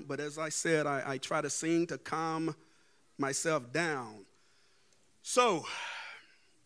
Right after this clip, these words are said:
having said all of that, our scripture text will be coming from First Peter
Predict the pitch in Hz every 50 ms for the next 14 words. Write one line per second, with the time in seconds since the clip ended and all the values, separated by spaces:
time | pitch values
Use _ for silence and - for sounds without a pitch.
0 | _ _ _ _ _ - - - - - 156 156 160 - - 175 160 170 165 175
1 | 180 170 160 165 160 175 - - _ - - _ _ _ _ _ _ _ _ _
2 | _ _ _ _ _ _ _ _ _ _ _ _ _ _ _ _ _ _ _ _
3 | _ _ _ _ _ _ _ _ - 156 170 170 165 - - - 208 208 - -
4 | 175 - - 185 170 151 127 - - - - - - - - - - - - -
5 | - - _ _ - 143 151 147 165 160 - - - 190 180 180 170 160 - -
6 | - 165 160 151 143 139 127 123 117 110 - _ _ _ _ _ _ _ _ _
7 | _ _ _ _ _ _ _ _ _ - - 170 170 160 - - - - - 190
8 | 190 185 160 147 131 120 104 95